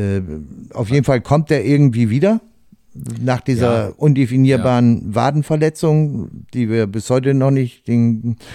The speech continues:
Speaker 1: die p-, genaue, präzise Diagnose wollen wir nicht verheimlichen, wir wissen's einfach nicht.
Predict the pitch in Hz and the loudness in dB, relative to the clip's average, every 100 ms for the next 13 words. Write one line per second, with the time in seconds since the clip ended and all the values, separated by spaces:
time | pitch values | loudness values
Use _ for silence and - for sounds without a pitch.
0 | - - - 127 113 - 123 120 123 135 | -20 -20 -2 0 0 -2 -2 2 4 4
1 | 135 127 - 120 - 135 120 107 123 113 | 2 0 -2 -6 -6 -8 -6 -6 -4 -4
2 | - 131 127 123 123 - - 117 - _ | -2 -4 -2 -2 -4 -6 -14 -16 -16 _
3 | - 123 139 139 139 - 123 135 135 131 | -8 -4 -2 -2 -2 -2 -2 0 0 -2
4 | 131 123 104 131 139 - - 127 131 143 | -2 -2 0 -2 -4 -6 -4 -2 0 2
5 | 170 - | 0 -4